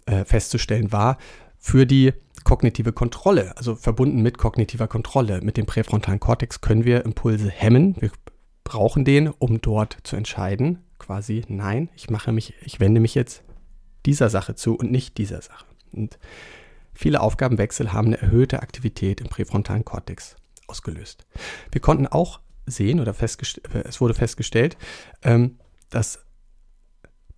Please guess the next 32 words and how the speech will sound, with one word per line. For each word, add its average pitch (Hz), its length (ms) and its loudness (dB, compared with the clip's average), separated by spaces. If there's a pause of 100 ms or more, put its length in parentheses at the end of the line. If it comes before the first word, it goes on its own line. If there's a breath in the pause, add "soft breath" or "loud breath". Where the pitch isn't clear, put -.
(100)
der 104 260 2
Wettbewerb 131 500 2
zwischen 147 260 -2
diesen 117 180 0
Aufgaben 127 580 -4
das - 180 -4
Verhalten 120 760 0 (200 soft breath)
und 120 140 -4
die 117 60 0
Regulationsfähigkeit 127 1600 2 (480)
der 90 220 -2
Teilnehmenden 117 760 2 (800)
über 120 220 0
Zeit - 340 -2
beeinflusst - 540 0
hat. - 240 -20 (460)
Das - 140 -16
heißt, - 180 -10
es - 120 -20
wird - 120 -12
hin 92 100 -2
und 95 60 -4
her 117 160 0
gesprungen 127 480 0 (360 loud breath)
und 113 80 -2
das 110 120 -4
Verhalten, 110 440 0
die 104 100 -4
Performance 143 580 2
in 117 80 -2
diesen 107 240 -4
Tasks - 560 -6